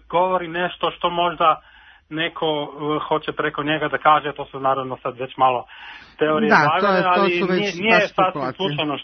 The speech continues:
Speaker 1: sigurno to što je rekao, to je bila neka poruka, samo je sad pitanje koliko je to bilo, e, namerna i koliko je bilo to neki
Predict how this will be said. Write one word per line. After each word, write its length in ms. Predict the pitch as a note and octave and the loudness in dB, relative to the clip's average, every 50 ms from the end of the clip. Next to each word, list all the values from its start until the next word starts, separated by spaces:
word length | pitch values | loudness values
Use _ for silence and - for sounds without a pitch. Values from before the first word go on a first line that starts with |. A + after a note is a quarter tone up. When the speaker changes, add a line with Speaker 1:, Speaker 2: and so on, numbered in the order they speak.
| - - | -8 -6
Speaker 1:
sigurno 360 | G3+ G3 D#3+ D#3+ D3 C#3 C3+ | -4 -2 0 -2 -2 -2 -4
to 160 | - D3+ D3+ | -4 -4 -6
što 180 | - - D#3 C#3 | -4 -4 -4 -4
je 60 | C3 | -2
rekao, 320 | C3+ C#3+ D3+ - F3+ F#3 | -2 -2 -2 0 -2 -2
to 140 | F3+ - E3+ | 0 -2 -4
je 60 | D#3+ | -4
bila 220 | D#3 E3+ F3+ F#3+ F3 | -2 -2 -2 -2 -2
neka 220 | E3 D#3+ - D#3 | -2 -2 -4 -6
poruka, 560 | - - C#3+ D3 D#3+ F3+ F3 - F#3+ F3 D#3 - - - - - - _ _ - | -6 -4 -4 -4 -4 -4 -4 -2 0 0 0 -2 -8 -20 -20 -20 -20 _ _ -2
samo 220 | F3+ F3 F3 E3+ | -2 0 0 0
je 80 | D#3+ D#3 | -4 -4
sad 140 | - E3+ - - | -6 -8 -8 -8
pitanje 340 | F#3 F3+ F3 E3+ D#3+ D#3 D3+ | -8 -6 -4 -4 -4 -4 -4
koliko 360 | - D#3 D3+ D#3+ D#3 - D#3 | -4 -4 -4 -4 -2 -2 -2
je 80 | D3 C#3 | -2 -2
to 120 | - D#3+ | -4 -6
bilo, 360 | D3+ - D#3 D#3 D3+ D3+ D3 C#3 | -6 -4 -4 -2 0 0 0 -2
e, 80 | - - _ - - - _ _ _ _ - C3+ C3 C3 C3 C3 C3 | -4 -6 _ -20 -20 -20 _ _ _ _ -16 -10 -8 -4 -4 -4 -2
namerna 680 | C3+ C#3 C#3+ C#3+ D3+ D#3 E3+ E3+ E3+ E3+ E3 D#3+ D#3 | 0 2 4 4 4 4 0 0 0 2 2 2 2
i 80 | D3+ D3+ | 0 -4
koliko 300 | - D#3 D3+ D3+ - D#3 | -6 -6 -6 -4 -4 -4
je 60 | D3 | -4
bilo 240 | C#3+ D3+ D#3 D3 D3 | -4 -4 -4 -4 -4
to 160 | - - C#3+ | -4 -4 -4
neki 320 | C#3+ C#3+ C#3+ - - C#3+ | -4 -4 -6 -6 -8 -10